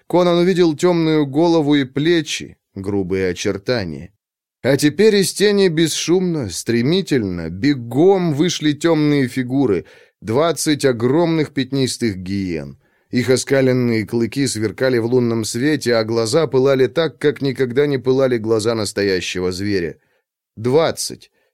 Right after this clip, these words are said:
Значит, копья пиратов все-таки проредили стаю. Размышляя об этом, Конан притянул древко стрелы к уху, и при звоне тетивы огнеглазая тень прыгнула высоко и упала, корчась.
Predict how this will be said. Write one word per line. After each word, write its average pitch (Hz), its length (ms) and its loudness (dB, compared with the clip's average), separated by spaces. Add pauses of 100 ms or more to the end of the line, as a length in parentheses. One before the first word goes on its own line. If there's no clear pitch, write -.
(140)
Значит, 180 440 0
копья 190 320 2
пиратов 180 500 0
все-таки 170 480 -2
проредили 147 680 0
стаю. 71 480 -10 (560)
Размышляя 202 720 2
об 220 100 2
этом, 202 360 2
Конан 185 400 2
притянул 165 480 2
древко 165 420 2
стрелы 165 380 4
к - 120 -10
уху, 202 300 2
и 170 80 4
при 151 180 0
звоне 180 400 2
тетивы 180 460 0
огнеглазая 156 800 2
тень 165 460 0
прыгнула 180 540 2
высоко 110 640 0
и 127 160 2
упала, 180 640 2
корчась. - 720 -6